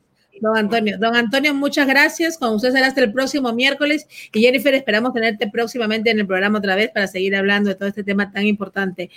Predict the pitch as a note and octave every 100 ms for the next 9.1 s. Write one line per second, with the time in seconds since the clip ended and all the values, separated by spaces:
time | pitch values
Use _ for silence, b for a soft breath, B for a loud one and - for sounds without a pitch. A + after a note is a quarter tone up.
0 | B B G3 A#3 C#4+ D4 D4 A3+ A3 G3
1 | G#3+ B3+ B3 A#3+ B3 - G#3+ G#3 G3 G3+
2 | B3+ B3 G3+ - A3 A#3+ A3+ A#3+ A#3+ G#3
3 | A#3 A#3+ A#3 G3+ F3+ G3 A#3 B3 A3 G3+
4 | G3+ A3 A3 A3+ G#3+ - B3 C4 B B
5 | B G3+ G3+ A3 - G3+ A3+ A#3+ A#3+ G#3+
6 | F#3+ F#3+ G#3 A#3+ A#3 G#3+ F#3+ - A#3+ A#3+
7 | B3 G3+ F3 A3 G#3+ A3 A#3 A3 G#3 G#3+
8 | A3+ A3 A3 G#3+ A3+ A#3 A3 A3+ - A#3